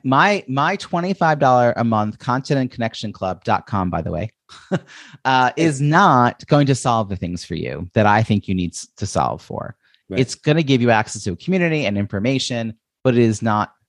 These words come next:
Speaker 1: the solution. It's not the fifteen thousand dollar one-on-one coaching package solution,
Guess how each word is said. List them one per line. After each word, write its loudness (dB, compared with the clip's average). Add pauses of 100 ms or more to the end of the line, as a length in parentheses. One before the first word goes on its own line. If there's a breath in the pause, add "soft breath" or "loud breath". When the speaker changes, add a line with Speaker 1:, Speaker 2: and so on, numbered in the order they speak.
(240)
Speaker 1:
the -2
solution. -6 (400)
It's 0
not 4
the -10
fifteen -10
thousand -8
dollar 2 (160 soft breath)
one-on-one -2
coaching -2
package -2
solution, -8